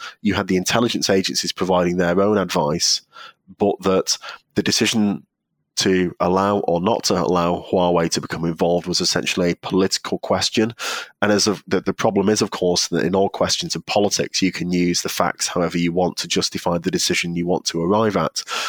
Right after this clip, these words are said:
And what happened really in the U K was that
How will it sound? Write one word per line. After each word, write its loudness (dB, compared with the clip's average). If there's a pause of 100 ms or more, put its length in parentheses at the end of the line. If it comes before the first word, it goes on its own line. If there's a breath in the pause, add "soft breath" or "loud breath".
(220 loud breath)
And 2
what 2
happened 0
really 2
in 0
the 0
U 0
K 2
was 2
that 2